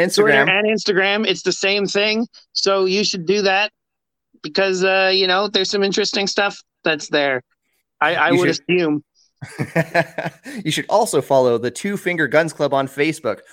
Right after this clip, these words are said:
Speaker 2: which will cover all of your T F G C content, including Smart and Friends, Rocket Man Explorers, Foul Mouthed, and of course, Twenty-eight and Twenty-eight every February.
Speaker 1: But follow it on Facebook. Don't actually follow any of us, you creeps.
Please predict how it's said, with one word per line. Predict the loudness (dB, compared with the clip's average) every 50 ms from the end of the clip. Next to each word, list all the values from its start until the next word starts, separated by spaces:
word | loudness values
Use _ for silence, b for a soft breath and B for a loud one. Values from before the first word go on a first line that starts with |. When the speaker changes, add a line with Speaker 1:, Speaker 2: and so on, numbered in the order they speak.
| B -14
Speaker 2:
which | -12 -6 -4
will | -4 0
cover | 2 2 4 4 2 0 2
all | 4 4 4 6 4 2
of | 2 0
your | -2 -4
T | -4 -4 -2 -2
F | -2 -2
G | -4 -6 -8
C | -6 -6 -6
content, | -4 -2 -2 -2 -2 -2 -6 -6
including | -6 -6 -4 -4 -4 -4
Smart | -2 -2 -2 -2
and | -2 -6
Friends, | -6 -4 -4 -4 -6 b b b b b
Rocket | 2 4 4 4 4 2 2
Man | 2 0 0
Explorers, | 0 -4 -6 -4 -4 -2 -2 -2 -4 -4
Foul | 0 2 2 2 4 2
Mouthed, | 2 2 2 0 -2 -4 B B B B B
and | 0 2 2 2
of | 2 4
course, | 4 4 4 4 2
Twenty-eight | 0 0 2 2 4 2 2
and | 0 -2
Twenty-eight | -2 -2 0 0 0 0 0 0
every | -2 -2 -2 -2 -2
February. | -2 -2 -2 -2 -2 -2 0 0 0 -2 -2 -6 -10 _ _ _ _ _ _ _ -20 -20 _ _ _ _ _ _ _ -4
Speaker 1:
But | -2 -2 -2 -2
follow | 0 0 0 2 2 2
it | 2 0
on | 0 0 0
Facebook. | 0 0 0 -2 -2 -2 -2 0
Don't | 0 0 0 2
actually | 0 0 -2 -2 -4 -4 -4
follow | -2 -2 0 0 0 0 0 0
any | 0 0 0 0
of | 0 0
us, | -2 -2 -4 -6
you | -8 -10
creeps. | -6 -4 -2 -2 -2 -4 -8 -12